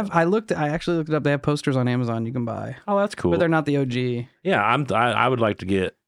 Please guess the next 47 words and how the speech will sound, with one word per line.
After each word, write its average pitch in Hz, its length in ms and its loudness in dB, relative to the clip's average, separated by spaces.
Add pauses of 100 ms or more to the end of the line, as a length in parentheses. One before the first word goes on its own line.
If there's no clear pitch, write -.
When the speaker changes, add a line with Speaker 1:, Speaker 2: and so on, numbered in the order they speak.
(560)
Speaker 1:
the 101 80 -8
paper 85 640 -2
Speaker 2:
<clears throat> 85 40 -12
Speaker 1:
and 87 180 -4
then 80 140 -6
frame 87 340 -6
it 80 180 -8
and 98 80 -4
then 95 140 -6
hang 82 140 -4
it 78 100 -4
up. 76 240 -4 (120)
Speaker 2:
I 165 100 2
know 170 180 2
a - 20 2
lot 165 200 2
of 135 40 -4
people 156 220 0
have 139 120 -2
heard 143 200 0
th-, 139 160 -4
heard 151 340 2
of 143 300 2
this 147 160 4
story, 127 500 0
but 120 160 -2
I'm 120 160 0
just 123 180 -2
gonna 127 140 0
go 123 280 0
through. 151 580 0
I'm 127 140 0
gonna 123 160 0
read 131 340 0
you 147 80 4
the 139 100 2
Weekly 147 320 2
World 151 260 2
News 170 220 4
article, 196 440 2
and 185 100 2
then 208 80 0
we're 202 80 -2
gonna 233 180 0
go 226 140 2
from 233 200 0
there. 226 280 0